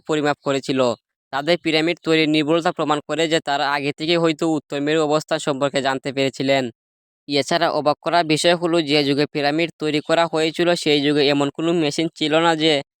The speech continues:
বড় বড় পাথরগুলিকে ক্রেনের মাধ্যমে উপরে তুলে নেওয়া যেতে পারে, বা এমন কোনো কাটিং মেশিনও ছিল না যে পাথরগুলিকে সমান্তরালভাবে কাটা যেতে পারে। আপনি জানলে অবাক হবেন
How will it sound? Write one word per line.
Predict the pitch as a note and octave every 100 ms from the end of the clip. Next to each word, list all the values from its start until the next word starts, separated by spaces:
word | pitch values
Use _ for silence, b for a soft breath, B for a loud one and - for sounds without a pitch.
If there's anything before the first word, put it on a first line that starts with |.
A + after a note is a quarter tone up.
| _ -
বড় | C3+ D#3
বড় | C#3+ D#3 -
পাথরগুলিকে | D3 - D#3+ E3+ E3 E3
ক্রেনের | - C#3+ D#3 D#3+
মাধ্যমে | D#3 D3 D#3+ D3+
উপরে | C#3 C#3+ C3+
তুলে | D3+ D3+ E3 F#3 _ _
নেওয়া | C3+ D3
যেতে | C#3+ D3 D3
পারে, | B2 B2 A#2+ A2+ _ -
বা | C#3+ D3 E3 D#3+
এমন | D#3+ D#3+ D3+
কোনো | F3+ F#3
কাটিং | - D3+ D#3+ F#3
মেশিনও | E3+ E3+ G3 F#3+
ছিল | - E3 F3
না | F#3
যে | F3 D#3 D3+
পাথরগুলিকে | D3+ D3 F3 D#3+ F3 E3+ F#3
সমান্তরালভাবে | E3 D3 D3+ D#3 D3+ E3 E3
কাটা | E3+ D3 C3
যেতে | C3+ C3
পারে। | C3 C3+ C3+ B2 - _ _ _ -
আপনি | B2+ - C#3+
জানলে | C#3+ C#3+ D3
অবাক | C#3+ C#3+ -
হবেন | F3 E3